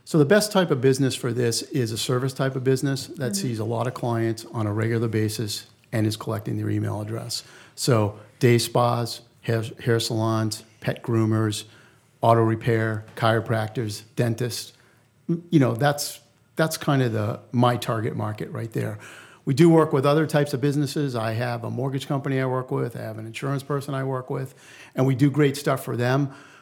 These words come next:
Speaker 1: But it's more on a quarterly basis, where
Speaker 2: Mm-hmm.
Speaker 1: those t-, other types of businesses,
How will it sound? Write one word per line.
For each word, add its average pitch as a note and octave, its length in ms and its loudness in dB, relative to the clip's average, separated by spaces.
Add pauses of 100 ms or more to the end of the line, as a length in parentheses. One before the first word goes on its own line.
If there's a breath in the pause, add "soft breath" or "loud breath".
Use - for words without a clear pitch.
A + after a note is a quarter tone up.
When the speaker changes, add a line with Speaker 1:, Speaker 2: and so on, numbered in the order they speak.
(120 loud breath)
Speaker 1:
But B2 120 6
it's B2 240 2
more C3+ 360 4
on A#2 180 -2
a - 40 -6
quarterly C#3+ 460 2
basis, C#3 680 0
where B2 180 -2
Speaker 2:
Mm-hmm. A#2 100 -2
Speaker 1:
those C#3+ 280 2
t-, C#3+ 100 -2
other C#3 300 2
types B2 280 -2
of G#2 80 -8
businesses, A#2 600 -4